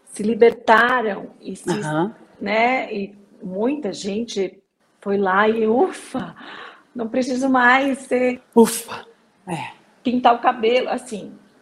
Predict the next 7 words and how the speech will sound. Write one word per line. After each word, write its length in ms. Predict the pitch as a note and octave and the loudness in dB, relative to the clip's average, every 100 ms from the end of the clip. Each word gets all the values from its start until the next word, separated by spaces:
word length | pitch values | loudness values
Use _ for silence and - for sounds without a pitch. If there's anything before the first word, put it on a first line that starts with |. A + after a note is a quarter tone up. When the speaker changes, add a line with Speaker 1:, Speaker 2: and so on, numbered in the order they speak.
| _ - | _ -4
Speaker 1:
pra 200 | F3 F3 | -2 -2
quem 440 | - G3 G#3+ G#3+ - | -2 -4 -4 -6 -6
curte 340 | G#3 A3+ - | -2 -2 -4
ou 80 | F#3+ | -8
pra 200 | - E3+ | -4 -4
quem 320 | - G3 F#3 | -6 -14 -14
se 680 | F3+ - G3 F#3 F#3 F3+ E3+ | -14 -8 -6 -6 -6 -6 -8